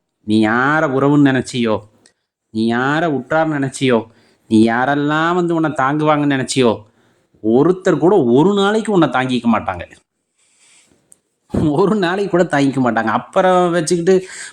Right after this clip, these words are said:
போட்டா வச்சுக்கிட்டு அழுகிறது என்ன? "எங்க தாத்தாக்கு இது பிடிக்கும், அப்பாவுக்கு அது பிடிக்கும், லட்டு பிடிக்கும், ஜாங்கிரி பிடிக்கும்,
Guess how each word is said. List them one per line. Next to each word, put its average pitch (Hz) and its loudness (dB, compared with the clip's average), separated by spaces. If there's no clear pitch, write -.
போட்டா 175 0
வச்சுக்கிட்டு 175 0
அழுகிறது 175 0
என்ன? 175 -2
"எங்க 147 0
தாத்தாக்கு 180 -2
இது 170 4
பிடிக்கும், 175 2
அப்பாவுக்கு 170 0
அது 175 0
பிடிக்கும், 180 0
லட்டு 165 0
பிடிக்கும், 175 2
ஜாங்கிரி 180 -2
பிடிக்கும், 180 2